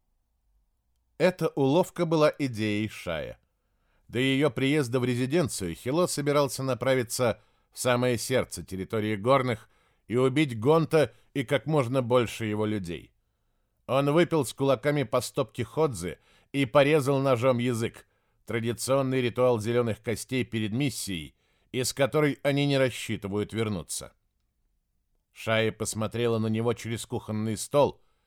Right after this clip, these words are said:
как смотрела в детстве. "Мы должны действовать умнее. Если сегодня мы умрём, горные победят. Они должны думать на шаг дальше,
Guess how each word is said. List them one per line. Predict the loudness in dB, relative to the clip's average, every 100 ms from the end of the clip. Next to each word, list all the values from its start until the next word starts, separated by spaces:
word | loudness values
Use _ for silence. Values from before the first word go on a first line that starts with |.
| _ _
как | -2 -2
смотрела | -2 -4 -2 -2 -2
в | -2
детстве. | -6 -8 -12 -14 -18 _ _ _ _ _ _ _ _ _ -2
"Мы | 0 2
должны | 4 4 2 0 0
действовать | 0 -2 -4 -4 -4 -4 -6
умнее. | -4 -2 0 -2 -4 _ _ _ _ _ _ _
Если | -12 -6 -4 -4 -4
сегодня | -2 -2 0 0
мы | 0
умрём, | 0 2 0 -2 -6 _ _ _ -12
горные | -2 2 2 2 0 -2
победят. | -4 -4 -2 -4 -4 -14 _ _ _ _ _ _ _
Они | -2 2 4
должны | 4 4 2 0 2
думать | 4 4 2 0
на | -2
шаг | 0 -2 0
дальше, | 2 2 2 -6 -16